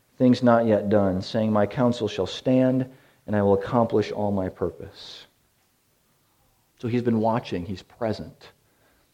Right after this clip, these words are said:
And the very the very awareness of God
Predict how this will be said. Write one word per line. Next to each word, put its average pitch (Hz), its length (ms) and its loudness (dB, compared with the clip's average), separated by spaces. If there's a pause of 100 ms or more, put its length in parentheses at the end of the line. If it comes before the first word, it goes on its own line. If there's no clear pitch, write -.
(240)
And 120 100 4
the 120 80 8
very 143 600 8 (680)
the 120 60 4
very 170 340 6
awareness 147 880 6
of 110 300 -2
God 98 680 -2